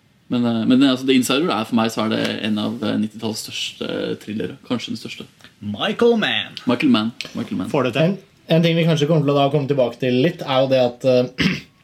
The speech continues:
Speaker 3: <clears throat> Oscar-utdelingen, eh, i februar eller mars to tusen, som på en måte skulle ta for seg året nitten nittini, det er jo et stort paradoks. På mange måter da. Ikke alt selvfølgelig, men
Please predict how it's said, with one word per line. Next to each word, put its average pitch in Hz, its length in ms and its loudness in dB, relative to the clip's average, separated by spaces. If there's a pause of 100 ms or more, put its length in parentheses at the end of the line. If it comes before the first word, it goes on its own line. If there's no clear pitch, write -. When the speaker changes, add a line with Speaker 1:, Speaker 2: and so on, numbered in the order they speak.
Speaker 3:
<clears throat> - 540 -14
Oscar-utdelingen, 160 1000 2 (260)
eh, 151 180 4
i 151 320 4
februar 139 380 0
eller 131 100 -4
mars 135 240 -2
to 147 160 0
tusen, 156 500 0
som 139 160 -4
på 147 60 2
en 147 80 0
måte - 80 -12
skulle 127 240 4 (580)
ta 151 180 0
for 147 140 -8
seg 131 160 2
året 123 200 2
nitten 131 220 -4
nittini, 160 380 2 (320)
det 147 320 0
er 120 260 0
jo 127 140 2
et 127 160 -2
stort 127 220 -2
paradoks. 117 440 -4 (560)
På - 160 2
mange 127 160 0
måter 98 220 -12
da. - 60 -18 (180)
Ikke 156 160 2
alt 110 180 -8
selvfølgelig, 131 360 0
men 120 160 0